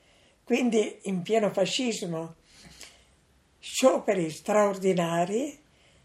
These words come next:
che, eh, insieme alla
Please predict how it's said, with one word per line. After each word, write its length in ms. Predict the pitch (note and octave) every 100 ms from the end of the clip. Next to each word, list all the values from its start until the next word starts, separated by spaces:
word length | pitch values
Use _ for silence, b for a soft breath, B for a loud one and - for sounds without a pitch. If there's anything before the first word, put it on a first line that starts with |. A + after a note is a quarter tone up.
| _ -
che, 480 | C4 B3+ C4 D#4
eh, 300 | C4+ G3+ F#3+ F3+ D#4+
insieme 880 | G3+ G3 - A3 G#3+ A3+ G#3+ G#3 C#4
alla 580 | G3 F#3+ F#3 F3 F3